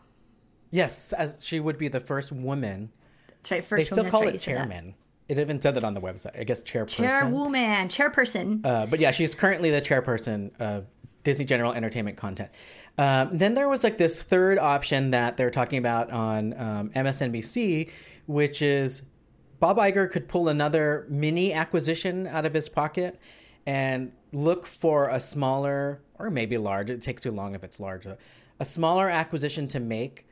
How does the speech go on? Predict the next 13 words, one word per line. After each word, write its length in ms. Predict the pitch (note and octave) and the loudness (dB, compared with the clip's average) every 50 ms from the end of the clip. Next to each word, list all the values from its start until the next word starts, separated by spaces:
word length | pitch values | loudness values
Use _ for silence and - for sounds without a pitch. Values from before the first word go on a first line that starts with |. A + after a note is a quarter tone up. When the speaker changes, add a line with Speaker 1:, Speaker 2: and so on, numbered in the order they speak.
| _ - | _ -16
Speaker 1:
that 360 | - A#2+ B2 A#2+ A#2 A2+ A2+ - | -8 -4 -2 0 0 -2 -2 -4
is 220 | C3 A#2+ - - | -8 -8 -8 -8
less 340 | C#3 C3 C3+ C#3 C#3+ C#3 - | -6 -2 -2 -2 -2 0 -2
about 400 | C#3 A#2 C3+ B2 B2 A#2+ - - | -2 0 0 0 0 -2 -4 -6
the 80 | B2+ | -8
business 600 | A2+ - - B2+ B2 B2+ B2+ - E3+ F3+ F#3+ - | -8 -6 -2 -4 -4 -2 -2 -4 -4 -4 -4 -4
or 60 | D3 B2 | -4 -4
the 100 | A2+ A2 | -4 -4
product, 420 | - C3 B2 B2+ C#3 E3 F3+ - | -4 -4 -2 -2 -2 -4 -4 -6
but 140 | - B2+ A2+ | -6 -4 -4
about 220 | A#2 G#2+ A#2 A2 - | -2 -2 -4 -4 -4
the 80 | A2+ | -6
leadership 640 | G#2+ A#2 C#3+ C#3+ C3+ A#2+ - - - G2+ F#2 - | -4 -2 0 0 0 -2 -4 -6 -8 -8 -10 -10